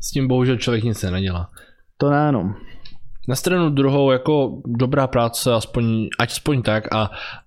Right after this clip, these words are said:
Speaker 1: alespoň,
Speaker 2: No.
Speaker 1: že dostali nějaké
Speaker 2: Ještě já
Speaker 1: informace.
Speaker 2: jim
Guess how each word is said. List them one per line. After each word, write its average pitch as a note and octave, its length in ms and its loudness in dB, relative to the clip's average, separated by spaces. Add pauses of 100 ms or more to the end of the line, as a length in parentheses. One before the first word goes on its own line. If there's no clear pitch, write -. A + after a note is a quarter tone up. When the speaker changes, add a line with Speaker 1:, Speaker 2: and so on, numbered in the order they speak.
Speaker 1:
alespoň, B2 460 2
Speaker 2:
No. B2+ 80 2
Speaker 1:
že B2+ 100 2
dostali B2 440 0
nějaké A2+ 180 2
Speaker 2:
Ještě - 180 0
já A#2+ 240 4
Speaker 1:
informace. D3+ 340 0
Speaker 2:
jim E2+ 80 -4